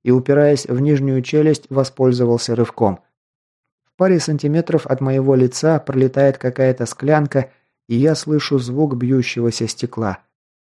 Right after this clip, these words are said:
Падаю на землю и ухожу в сторону кувырком. Не мешкая ни секунды, встаю и оборачиваюсь. Из пасти анаконды клубами валит зелёный дым.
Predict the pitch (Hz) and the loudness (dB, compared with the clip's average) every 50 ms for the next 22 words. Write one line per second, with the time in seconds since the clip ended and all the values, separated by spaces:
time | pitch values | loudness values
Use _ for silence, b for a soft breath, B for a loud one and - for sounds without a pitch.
0 | _ _ _ - 123 120 120 127 123 123 120 120 120 117 131 143 143 143 143 143 | _ _ _ 0 2 2 4 4 2 2 2 0 0 2 2 2 2 2 2 2
1 | - 135 127 123 123 - 123 120 120 135 127 127 - - 131 131 131 127 123 120 | 2 2 0 0 0 0 -2 0 0 0 0 -2 -2 -2 0 2 2 2 2 0
2 | 120 - 127 123 127 127 123 - 139 127 117 110 - _ _ _ _ _ _ _ | -2 0 0 0 0 0 0 2 2 2 2 0 -2 _ _ _ _ _ _ _
3 | _ _ - 123 131 151 185 190 170 - - 160 160 156 156 156 139 - 143 135 | _ _ -2 0 0 2 2 2 0 0 0 0 0 2 2 0 0 0 -2 -4
4 | - 170 180 185 175 170 170 147 - - - 135 127 127 131 139 143 - - 131 | -2 0 2 2 4 2 2 0 -2 -6 -4 -2 0 2 2 2 2 2 2 2
5 | 131 123 117 120 120 117 104 92 - - 104 95 87 90 - - - _ _ _ | 2 2 4 2 0 0 -2 -4 -6 -10 -10 -10 -10 -10 -10 -12 -16 _ _ _
6 | _ _ _ _ _ _ _ _ - 107 - - - 127 131 131 127 - 127 120 | _ _ _ _ _ _ _ _ -6 -6 -6 -4 0 0 0 0 0 0 0 0
7 | 120 117 110 - 143 147 143 143 143 139 143 - 131 127 120 127 131 135 139 139 | 0 0 0 0 0 2 2 2 2 2 2 2 2 2 4 2 2 2 2 0
8 | 135 131 123 131 127 123 127 127 120 120 120 123 120 123 120 120 117 120 117 110 | -2 -2 0 2 2 2 2 2 2 2 2 4 4 4 4 2 2 -2 -2 0
9 | 120 113 104 92 | 0 0 0 0